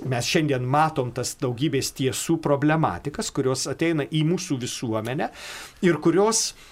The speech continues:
ir kurios kelia pašėlusiai didelį perversmą mūsų visuomenė. Ir jis įvyks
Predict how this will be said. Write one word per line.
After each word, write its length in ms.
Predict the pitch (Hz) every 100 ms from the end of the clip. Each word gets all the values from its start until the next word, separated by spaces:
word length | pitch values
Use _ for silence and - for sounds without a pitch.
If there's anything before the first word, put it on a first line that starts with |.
| - 190
ir 160 | 160
kurios 460 | 185 190 214 - - 160 151
kelia 460 | - 185 202 208 185 - - - -
pašėlusiai 960 | 160 - - - 285 240 - - 165 151 - -
didelį 540 | 143 127 202 170 160 139
perversmą 800 | 147 180 196 143 - - 117 117
mūsų 300 | 117 - 113
visuomenė. 480 | 113 - 139 147 160
Ir 120 | 302
jis 80 | 302 175
įvyks 360 | 151 240 -